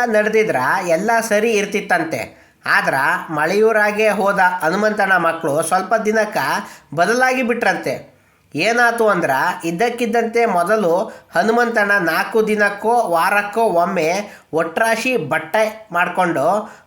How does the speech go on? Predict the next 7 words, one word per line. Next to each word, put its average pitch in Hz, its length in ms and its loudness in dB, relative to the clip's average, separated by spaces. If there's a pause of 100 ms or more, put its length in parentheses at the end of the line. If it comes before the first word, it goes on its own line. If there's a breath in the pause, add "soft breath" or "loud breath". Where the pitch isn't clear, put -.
ಗಂಟು 240 340 0
ಕಟ್ಕೊಂಡು 233 840 -2
ತೊಳಿತಿದ್ನಂತ. 214 720 0 (480 loud breath)
ಈಗ 208 260 0
ನೋಡಿದ್ರ 220 380 2 (300)
ದಿನ 202 160 -2 (100)
ದಿನಕ್ಕ 233 360 0